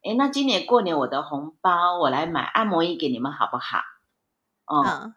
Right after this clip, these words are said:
Speaker 1: 那这样也可以啊。哦，但
Speaker 2: 然后看父母的态度是什么。
Speaker 1: 对，他就说：“啊，妹妹，你包钱给我。<laughs> 哎，你给我现金比较好。”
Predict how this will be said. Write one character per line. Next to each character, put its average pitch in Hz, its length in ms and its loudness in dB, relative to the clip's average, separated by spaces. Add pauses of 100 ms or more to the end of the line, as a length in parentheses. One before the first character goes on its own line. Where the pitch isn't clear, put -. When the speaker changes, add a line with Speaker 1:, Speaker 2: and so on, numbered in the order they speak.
Speaker 1:
那 190 180 4
这 247 140 0
样 226 120 2
也 151 100 0
可 180 180 0
以 202 120 4
啊。 151 260 0 (580)
哦， 165 500 0
但 185 220 -2
Speaker 2:
然 202 100 2
后 208 80 0
看 247 320 2
父 277 140 0
母 190 140 0
的 165 120 0
态 202 200 -2
度 185 200 -4
是 185 100 -6
什 - 180 -12
么。 - 240 -16 (280)
Speaker 1:
对， 185 260 4
他 240 140 8
就 262 160 4
说 254 120 4 (340)
：“啊， 370 160 8
妹 349 260 8
妹， 320 240 6
你 330 200 4
包 262 220 8
钱 208 180 -6
给 214 100 0
我。 196 220 6
<laughs> - 500 2
哎， 285 180 6
你 254 160 4
给 277 100 6
我 277 160 12
现 226 360 6
金 226 260 0
比 185 140 2
较 214 180 10
好。” 131 240 4